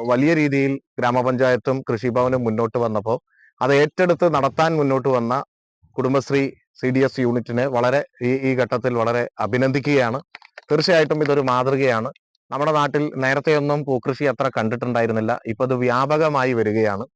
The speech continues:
അത്, ആ, വലിയ നേട്ടം നമ്മുടെ നാട്ടിലേക്ക് തന്നെ ഉണ്ടാക്കും എന്നതിൽ യാതൊരു സംശയവുമില്ല.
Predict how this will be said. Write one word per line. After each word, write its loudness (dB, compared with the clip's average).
അത്, 6
ആ, 2
വലിയ 4
നേട്ടം 0
നമ്മുടെ -2
നാട്ടിലേക്ക് -2
തന്നെ -2
ഉണ്ടാക്കും -2
എന്നതിൽ -2
യാതൊരു -2
സംശയവുമില്ല. -2